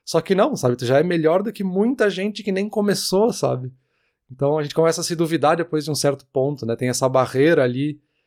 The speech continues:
entre a gente ter medo de fracassar, do que, que os outros vão dizer, mas ao mesmo tempo tu já tá melhor do que os outros que nem tentaram, sabe? É uma questão bem de percepção mesmo, assim, de a gente achar, e aí acho que por isso talvez a síndrome do impostor, porque a gente tá se colocando nessa posição, né? Não que a gente realmente seja.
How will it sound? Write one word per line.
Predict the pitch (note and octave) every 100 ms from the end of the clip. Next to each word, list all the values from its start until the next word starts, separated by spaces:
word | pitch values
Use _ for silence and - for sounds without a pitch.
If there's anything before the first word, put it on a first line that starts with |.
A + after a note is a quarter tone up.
| _ _
entre | C3 C3
a |
gente | A#2+ C3+
ter | D#3
medo | C#3+ C3+ D#3
de | C#3+
fracassar, | C3+ C3+ C3 A#2+ B2+ C#3
do |
que, | C3
que | C3
os | C3
outros | C3 -
vão | C3+
dizer, | B2+ A#2 A#2+ D3 E3
mas | D3
ao | C#3+
mesmo | D3 D3
tempo | D#3 E3 D#3+
tu | -
já | D3+ D#3+
tá | E3
melhor | F3+ E3 F3+
do | F#3
que | F3
os | C#3
outros | F#3+ G3 D#3+
que | E3
nem | D#3+
tentaram, | G3 F3+ D#3 C#3+ E3+ C3 A2
sabe? | A#2 A#2+ A#2+ - _ -
É | D#3
uma | E3 -
questão | F3+ E3+ F3+
bem | F#3+
de | G#3+
percepção | B3+ G#3 G3 - F3 F#3
mesmo, | C#3+ E3 D3+ A2+
assim, | G#2 - A#2
de | A2+
a | F#2+
gente | A#2 B2+
achar, | B2 - - D3+ D3+ G3+ G3 _ -
e | D3+
aí | C#3+ D3 E3+ E3 E3 _ _ _
acho | B2+ -
que | D3+
por | D3
isso | D3 -
talvez | D3 C#3+
a | C#3
síndrome | - D#3 D3
do | D3
impostor, | D3+ D3 A#2+ - C#3+
porque | -
a | A#2+
gente | B2
tá | - C#3 C#3+
se | - C#3+
colocando | D#3+ C#3+ C3+ E3 E3
nessa | C3 A#2 B2
posição, | - C3 B2 A#2+ C3+ B2+ A#2
né? | A2
Não | A2 A#2
que | C3
a |
gente | B2+ B2+
realmente | A#2 B2+ B2+ B2+ B2+
seja. | - B2 C3+ A#2+ G2+